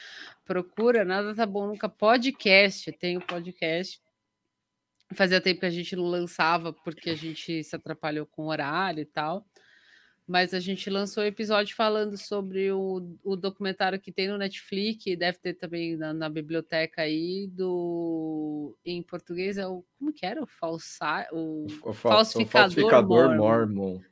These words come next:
Speaker 2: tipo.
Speaker 1: Em inglês é Murder Among Mormons, né?
Speaker 2: Fica minha,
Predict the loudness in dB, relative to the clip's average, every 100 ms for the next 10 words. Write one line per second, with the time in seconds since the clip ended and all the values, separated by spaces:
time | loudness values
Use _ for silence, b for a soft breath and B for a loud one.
0 | _ -16 -8 -2 0 0 2 4 4 4
1 | 4 4 4 4 4 4 4 4 2 2
2 | 0 0 -2 -2 -4 0 2 2 0 -4
3 | -8 -10 -10 6 8 10 10 10 8